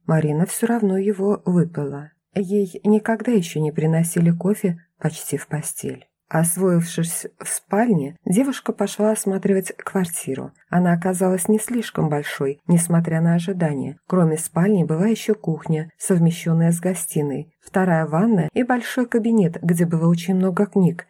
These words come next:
и стоял стол из темного дерева, со стоящим на нем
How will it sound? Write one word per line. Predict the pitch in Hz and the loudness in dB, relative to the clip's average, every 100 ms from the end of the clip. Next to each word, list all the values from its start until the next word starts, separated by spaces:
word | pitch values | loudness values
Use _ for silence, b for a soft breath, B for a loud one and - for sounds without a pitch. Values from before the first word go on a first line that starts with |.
| - | 0
и | 262 285 | 2 2
стоял | - - 180 170 180 170 | -4 -2 2 4 2 0
стол | 170 - 196 214 | -2 0 2 2
из | - 170 | 0 -2
темного | - 170 160 165 175 | 0 0 2 2 2
дерева, | 170 202 165 131 127 - | 2 2 2 -4 -8 -4
со | 190 | -2
стоящим | 170 170 160 214 - 254 | 0 0 2 0 0 2
на | 208 | 2
нем | 202 226 | 2 0